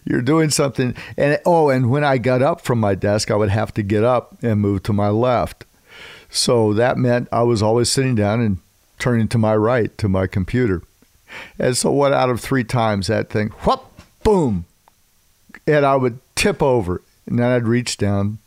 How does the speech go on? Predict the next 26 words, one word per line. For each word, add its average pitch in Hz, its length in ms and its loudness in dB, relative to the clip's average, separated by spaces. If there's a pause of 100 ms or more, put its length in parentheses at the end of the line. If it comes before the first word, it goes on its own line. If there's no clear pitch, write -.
(120)
put 117 160 -4
the 104 80 -2
wheel 98 280 2
back 80 320 -4
in. - 220 -8 (1700)
I 123 160 2
did 127 400 0
that 73 400 0 (880)
for 117 200 -2
most 139 480 0
likely, 135 580 0
it 110 140 -2
seems 131 400 -2
to 120 80 -2
me, 107 120 0
as 101 180 0
I 101 60 2
recall 98 500 0
it, 92 100 -2 (440)
three 147 320 0
to 120 100 2
three 131 240 0
and 113 100 2
a 107 40 0
half 107 260 0
years. 95 400 -2